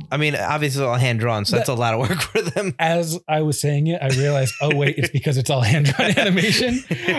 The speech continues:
Speaker 2: But I think that would have been cool D L C if they added that, you know? As for as much animation as there is,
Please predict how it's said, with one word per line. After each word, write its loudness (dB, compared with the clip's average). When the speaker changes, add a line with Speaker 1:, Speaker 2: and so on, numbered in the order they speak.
Speaker 2:
But 0
I 0
think 0
that 2
would 0
have -4
been -2
cool -4
D -2
L -2
C -4
if -6
they -8
added -6
that, -4
you -2
know? -2
As -2
for -2
as -4
much -2
animation 0
as 0
there -4
is, -2